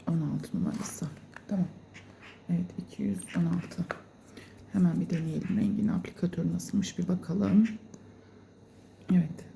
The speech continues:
aplikatörü böyle. Şöyle rengi deniyoruz.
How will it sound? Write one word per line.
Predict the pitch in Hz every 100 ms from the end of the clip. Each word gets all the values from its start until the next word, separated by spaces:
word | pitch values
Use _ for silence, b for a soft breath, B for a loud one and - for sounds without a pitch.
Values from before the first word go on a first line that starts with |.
| -
aplikatörü | 180 202 202 208 208
böyle. | 190 170 156 151 - - - - - - - - - - - - - - - - - - - - - - - - - - - - - B B B B - - - -
Şöyle | - 92 175
rengi | 175 170 113 165 185
deniyoruz. | 180 156 151 147 147 160 202 -